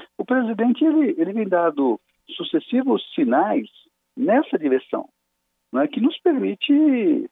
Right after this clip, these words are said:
juntar um sinal com o outro e chegar a uma conclusão de que o apreço à, à democracia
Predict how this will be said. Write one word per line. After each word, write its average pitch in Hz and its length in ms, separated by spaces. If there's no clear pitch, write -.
juntar 196 640
um 185 120
sinal 127 320
com 175 240
o 156 40
outro 214 280
e 180 80
chegar 196 240
a 208 60
uma 208 100
conclusão 214 500
de 190 100
que - 80
o 240 60
apreço 165 520
à, - 160
à 117 80
democracia 156 800